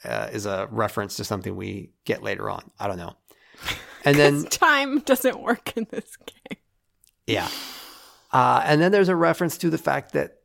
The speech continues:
Speaker 1: the soul of Shiba passes to her, whi-, which I like the fact that we have no idea what the fuck that is. I checked. Time of the Void, which admittedly is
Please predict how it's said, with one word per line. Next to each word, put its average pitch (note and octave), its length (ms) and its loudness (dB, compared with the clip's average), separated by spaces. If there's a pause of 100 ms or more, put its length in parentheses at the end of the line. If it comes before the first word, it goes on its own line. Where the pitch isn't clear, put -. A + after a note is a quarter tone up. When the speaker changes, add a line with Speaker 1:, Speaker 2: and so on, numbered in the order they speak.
(120)
Speaker 1:
the C3 360 -6
soul F#3+ 440 4
of D3 120 0
Shiba D3+ 380 2
passes B2 480 0
to C3 180 0
her, G2 340 2
whi-, C3 320 0 (720)
which F3+ 320 6
I G3 120 6
like G#3+ 320 4
the F#3 100 0
fact D3+ 320 2
that C#3+ 200 2
we D#3 180 2
have D3+ 180 4
no D3+ 260 6
idea C3 320 4
what A#2 220 0
the A2 80 -2
fuck - 320 -2
that A2 180 0
is. G2+ 240 -4 (240)
I C#3+ 160 4
checked. - 540 0 (520)
Time F#3+ 260 2
of G3 80 6
the E3 60 4
Void, B2+ 520 2
which D#3 200 0
admittedly D3 560 2
is B2 240 -6